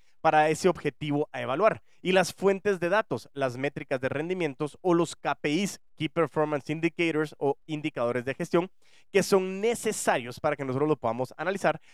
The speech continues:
Y por último, vamos a elegir el periodo o el tiempo para la recopilación de datos. Esto puede ser un periodo semanal, mensual, bimensual, trimestral, semestral o anual,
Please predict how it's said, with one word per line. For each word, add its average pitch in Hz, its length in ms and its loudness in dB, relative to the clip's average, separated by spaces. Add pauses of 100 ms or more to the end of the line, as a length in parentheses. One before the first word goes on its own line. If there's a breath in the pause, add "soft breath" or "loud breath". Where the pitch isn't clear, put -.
(120)
Y 214 120 -2
por 226 160 8
último, 202 400 2
vamos 180 280 0
a 196 40 0
elegir 160 280 -4
el 170 120 -2
periodo 160 760 2
o 139 100 0
el 139 120 -2
tiempo 165 420 -2
para 139 180 2
la 123 120 4
recopilación 143 1040 -2
de 110 80 -6
datos. 151 400 2 (260 loud breath)
Esto 185 220 0
puede 208 220 2
ser 196 140 2
un 185 100 0
periodo 180 280 2
semanal, 151 580 -2
mensual, 147 460 0
bimensual, 135 420 -2
trimestral, 143 400 -4
semestral 135 400 -4
o 143 80 -2
anual, 165 260 0